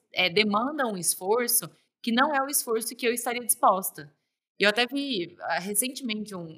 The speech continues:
um post da Vitória, né? "Ah, se, se o esforço é de cem por cento, resultado de cem por cento. Se o esforço é de cinquenta por cento, resultado de cinquenta por cento." E, e, tipo, tá tudo bem, né? Tá tudo bem.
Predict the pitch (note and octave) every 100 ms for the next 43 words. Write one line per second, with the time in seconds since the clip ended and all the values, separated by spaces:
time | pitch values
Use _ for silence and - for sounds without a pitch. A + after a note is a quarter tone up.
0 | - E3+ F3 E3+ E3 C#3 - D#3 D3 C#3+
1 | D3+ D#3 D3 C#3+ - F#3+ - - F#3+ F#3
2 | F3 F3+ - A3 C4 B3+ F#3+ G#3 F#3+ F#3
3 | - A#3+ B3+ G3+ G3+ G#3+ F#3 D3 F3+ -
4 | A3+ A3 C#4 F#4 B3+ E3 _ _ _ -
5 | A#3 A3+ C4+ D4 D4 G#3+ G#3 G3 F3+ -
6 | F3+ G3 B3+ B3+ F3+ F#3 F#3+ G#3 F3 D#3+
7 | F3+ B3 B3+ B3 C4 F4 E4+ - C4 -
8 | D#4+ - E4+ E4+ F4+ G#4 E4+ F4 B3 -
9 | _ _ _ - F3+ F#3 G3+ A3+ C#4 A#3
10 | F#3